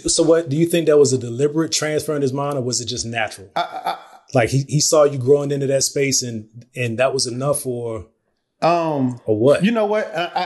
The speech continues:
Speaker 2: asked him so many ways about his parenting, um, that'll help answer that question. Um, he said he's always done. So, so I went, I used to go to friends' houses,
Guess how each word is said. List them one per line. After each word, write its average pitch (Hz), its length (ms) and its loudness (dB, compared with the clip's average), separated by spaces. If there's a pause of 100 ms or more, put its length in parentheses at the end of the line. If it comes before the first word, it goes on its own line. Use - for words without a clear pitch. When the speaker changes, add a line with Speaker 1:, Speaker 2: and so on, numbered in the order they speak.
Speaker 2:
asked 240 340 0
him 151 300 0 (300)
so 220 340 2
many 180 360 2 (140)
ways 151 560 0
about 139 360 0
his 147 200 0
parenting, 143 560 -4 (480)
um, 131 400 0
that'll 143 240 0
help 156 360 -4
answer 147 240 -4
that 131 160 -2
question. 113 380 -2 (880)
Um, 127 640 0 (920)
he 269 200 4
said 202 340 0
he's 185 200 2
always 190 580 4
done. 139 400 0 (160)
So, 175 320 2
so - 160 -2
I 208 120 6
went, 226 180 -2
I 196 60 0
used 247 160 0
to 226 60 0
go 202 100 4
to 160 60 2
friends' 190 360 -2
houses, 131 400 -2